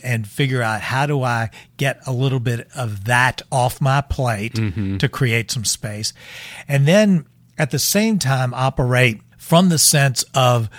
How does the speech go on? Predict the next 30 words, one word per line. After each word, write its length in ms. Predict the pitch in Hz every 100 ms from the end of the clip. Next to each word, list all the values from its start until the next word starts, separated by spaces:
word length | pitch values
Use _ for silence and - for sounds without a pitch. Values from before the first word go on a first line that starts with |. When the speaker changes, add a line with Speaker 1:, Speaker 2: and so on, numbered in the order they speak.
| - - - _ -
Speaker 1:
I 220 | 139 165
need 240 | 180 180 147
to 80 | 139
look 260 | 151 165
at 100 | 151
my 180 | 131 120
schedule 640 | - - 190 190 143 135
and 140 | 135 131
I 100 | 135
need 260 | 143 139 -
to 200 | 151 131
begin 1000 | 123 113 101 139 196 135 101 98 113 120 _ _ _
by 220 | - 131 123
blocking 720 | 127 123 143 147 - 139 131
in 420 | 127 120 113 107
the 120 | 123 117
important 540 | 104 135 117 107 95
things 380 | 98 85 - -
first 920 | - - - 180 127 - - - - - _ _ _ -
ahead. 580 | 123 - 147 113 85 85 _ - - -
So 200 | - 151
the 100 | 139
crisis 560 | - 170 175 - 139 -
has 440 | - 180 190 -
to 120 | - 135
fit 480 | - 113 95 - - _ _ _ _ _ _ _
in 180 | 147 127
the 80 | 117
gaps. 640 | 120 98 - - - -
Speaker 2:
Mm-hmm. 460 | 117 110 98 113